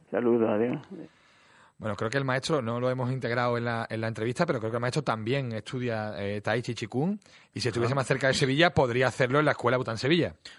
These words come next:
Speaker 3: Hombre, con el maestro Álvaro Quintano y con su equipo, y no solamente Tai Chi y Chi Kung, sino que también enseña allí Wing Chun y esgrima.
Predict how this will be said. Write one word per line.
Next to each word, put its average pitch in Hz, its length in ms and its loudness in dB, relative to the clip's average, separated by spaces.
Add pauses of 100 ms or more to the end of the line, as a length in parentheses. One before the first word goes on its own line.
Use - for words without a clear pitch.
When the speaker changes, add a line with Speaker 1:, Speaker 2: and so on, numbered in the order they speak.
(180)
Speaker 3:
Hombre, 135 240 0
con 107 120 -6
el 107 60 -2
maestro 117 440 4
Álvaro 120 280 6
Quintano 139 540 6
y 151 40 0
con 135 160 2
su 139 120 -4
equipo, 151 440 2
y 117 160 0
no 120 120 2
solamente 139 400 2
Tai 135 160 6
Chi 127 280 -2 (360)
y 127 100 -2
Chi 135 140 0
Kung, 151 240 4 (100)
sino 110 240 -4
que 110 80 -2
también 110 240 0
enseña 127 320 0
allí 135 260 4
Wing 123 240 2
Chun 175 460 2
y 110 280 -2
esgrima. 107 440 0